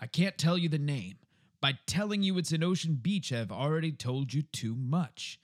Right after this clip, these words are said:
It's in an unmarked room inside an unmarked building, and I can't tell you any more. The guy who runs it is named Bruce Wilkinson. That's his real name. I don't see any harm in telling you that, but what do I know?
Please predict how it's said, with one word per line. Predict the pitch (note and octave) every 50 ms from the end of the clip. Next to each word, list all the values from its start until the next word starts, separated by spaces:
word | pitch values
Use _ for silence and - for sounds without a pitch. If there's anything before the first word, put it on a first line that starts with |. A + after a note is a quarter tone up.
| _ - - - - - - -
It's | - C3+ - D#3
in | D#3 D3+
an | D3 C#3+ - -
unmarked | C#3+ E3+ G3 G#3 G3 F#3+ F#3+ G#3 F3+ -
room | C#3 A#2+ B2+ C3+ C3+ C#3 F3
inside | F#3 E3+ - - C#3+ B2+ B2
an | B2 A#2 A2+
unmarked | A2+ C3 D3+ D3+ D3 D3 D#3+ D3+ - G2
building, | - A#2+ A#2+ A#2+ D3 D#3 D3+
and | B2 A2+
I | A2+ G#2 -
can't | - - G#2 B2+ D3+ E3+ D#3+ -
tell | - - B2+ B2+ C#3+
you | C#3+ D3 C#3+ B2+
any | A#2 A#2+ C3 C3
more. | B2+ A#2 A2 G#2+ G2+ F2 - - - _ _ _ _ _ _ _ _ _ _
The | - A#2+
guy | A2+ C3 C#3+ D#3+ F3
who | F3+ G3+
runs | F3 C3+ C3+ C3+ C#3+ D3 C#3+
it | D#3+
is | D#3 D3 A2
named | A#2+ B2 B2+ C3 C3 G#2+
Bruce | - G#2+ B2+ D#3+ D#3+ - -
Wilkinson. | - B2 A2 F#2 - - - - - - - - - _ _ _ _ _ _ -
That's | - - A2+ -
his | D3 A2
real | A2+ B2 D3 D#3+ E3 E3+
name. | E3 D3+ B2 F#2+ - - - _ _ _ _ _ _ -
I | -
don't | D3+ A3 A3+
see | - - - C4 B3 B3+
any | B3+ C4 C4
harm | B3 F#3+ G#3+ A#3 A#3 A3 A3
in | A3 G#3
telling | E3 G3+ G#3 G#3 A3 G#3
you | A3 A#3+
that, | G3 E3+ C#3 B2 A#2+ C#3 - _ _ _ _ _ _ _ _ -
but | - F#2+
what | G#2 A2
do | C3 C3+
I | B2+ A#2+ G#2+ F#2+ F2+ D#2
know? | - - - - -